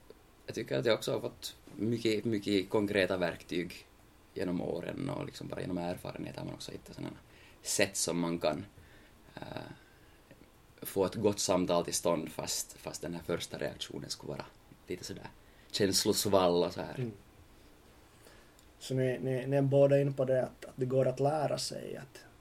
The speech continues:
Speaker 2: att kommunicera och hantera de här konflikterna? Mm.
Speaker 1: Det tror jag absolut.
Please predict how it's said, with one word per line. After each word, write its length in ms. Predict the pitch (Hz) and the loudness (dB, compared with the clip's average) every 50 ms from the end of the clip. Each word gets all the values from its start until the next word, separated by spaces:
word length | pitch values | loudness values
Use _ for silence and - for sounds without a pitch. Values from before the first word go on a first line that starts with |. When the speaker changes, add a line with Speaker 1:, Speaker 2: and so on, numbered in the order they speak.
| - - - - - - - - - - - | -20 -20 -20 -20 -20 -20 -20 -20 -20 -18 -16
Speaker 2:
att 260 | - - - - - - - - - - - - - - | -16 -18 -18 -20 -20 -20 -20 -20 -20 -20 -20 -20 -16 0
kommunicera 720 | - 143 131 127 123 127 123 - - 131 123 120 120 127 | 2 2 2 4 2 0 0 2 4 4 4 6 4 4
och 80 | 120 120 | 0 0
hantera 540 | 123 127 127 - - - 135 131 - - - | -2 -4 -6 -6 -6 -4 -2 -2 -4 -4 -8
de 80 | - - | -12 -12
här 220 | 135 135 - - - - - - - - - - - | -12 -12 -14 -16 -18 -20 -20 -20 -20 -20 -20 -18 -14
konflikterna? 680 | - 127 131 131 - - - - - - - - 151 135 - - - - - - - - - - - - - - - - | -12 -10 -10 -8 -8 -10 -10 -12 -16 -18 -18 -16 -16 -16 -16 -18 -20 -20 -20 -20 -20 -20 -20 -20 -20 -20 -20 -10 -6 -4
Mm. 200 | 131 127 131 139 160 - - - - - - - - - - | -4 -4 -4 -6 -8 -10 -16 -20 -20 -20 -20 -20 -20 -16 -14
Speaker 1:
Det 60 | 117 | -4
tror 160 | - - 127 | 0 2 4
jag 100 | 98 92 | 4 4
absolut. 580 | 90 - - 95 95 90 85 82 - - - | 2 0 0 0 2 2 0 0 -2 -6 -10